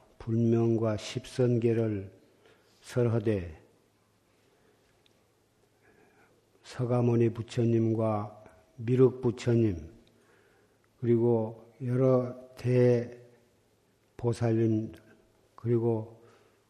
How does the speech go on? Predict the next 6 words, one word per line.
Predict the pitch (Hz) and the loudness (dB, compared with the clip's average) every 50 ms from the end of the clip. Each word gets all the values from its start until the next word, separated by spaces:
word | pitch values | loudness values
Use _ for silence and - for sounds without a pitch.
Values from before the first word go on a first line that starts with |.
| _ _ _ _ - | _ _ _ _ -16
어, | 98 85 85 82 90 92 _ _ _ _ _ _ _ _ _ _ _ _ _ _ _ _ _ _ _ _ _ _ _ _ _ _ | -14 -14 -14 -16 -18 -20 _ _ _ _ _ _ _ _ _ _ _ _ _ _ _ _ _ _ _ _ _ _ _ _ _ _
재석 | - - - 131 127 123 98 123 123 117 117 - - - - - - _ _ _ _ _ _ _ _ _ _ _ _ | -12 -4 0 2 2 2 4 4 2 2 2 -2 -14 -20 -20 -20 -20 _ _ _ _ _ _ _ _ _ _ _ _
천황을 | - - - 120 117 120 117 117 113 113 117 113 110 | -10 -4 -2 0 2 2 2 2 2 2 2 0 -2
위시한 | 107 104 - 117 117 113 113 113 | -2 -4 -2 -2 0 2 2 2
여러 | 113 110 110 113 110 | 0 0 -2 -4 -4
선신들 | - - - - - 123 120 120 107 - - 113 110 107 101 107 104 104 104 | -6 -10 -10 -4 2 4 4 4 4 4 2 2 2 2 2 0 -2 -4 -6